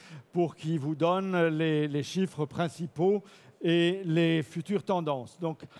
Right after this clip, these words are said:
j'ai demandé à Chat G P T quelles étaient les, les tendances futures, euh,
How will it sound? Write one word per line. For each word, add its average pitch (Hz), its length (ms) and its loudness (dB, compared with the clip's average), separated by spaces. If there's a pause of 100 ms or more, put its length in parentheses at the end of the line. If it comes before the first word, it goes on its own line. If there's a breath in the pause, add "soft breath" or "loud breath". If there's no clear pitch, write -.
(280 loud breath)
j'ai 156 240 -4
demandé 190 320 0
à 185 140 2
Chat 180 220 -2
G 165 160 -6
P 165 140 -2
T 214 240 -2
quelles 180 760 2
étaient 180 320 0
les, 156 380 0
les 147 160 0
tendances 170 480 -4
futures, 175 760 -2 (440 loud breath)
euh, 151 440 4